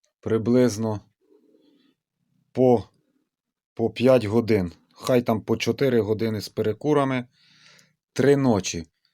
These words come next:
Дванадцять годин я їх приблизно розбирав. Це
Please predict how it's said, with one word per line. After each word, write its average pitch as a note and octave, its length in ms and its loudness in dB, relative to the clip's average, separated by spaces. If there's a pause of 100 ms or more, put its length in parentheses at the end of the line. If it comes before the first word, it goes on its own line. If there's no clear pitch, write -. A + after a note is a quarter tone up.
(920)
Дванадцять C3+ 720 0
годин C3+ 380 2
я C3+ 120 2
їх B2+ 160 0
приблизно B2 500 2
розбирав. G2+ 540 0 (1900)
Це A#2+ 400 -4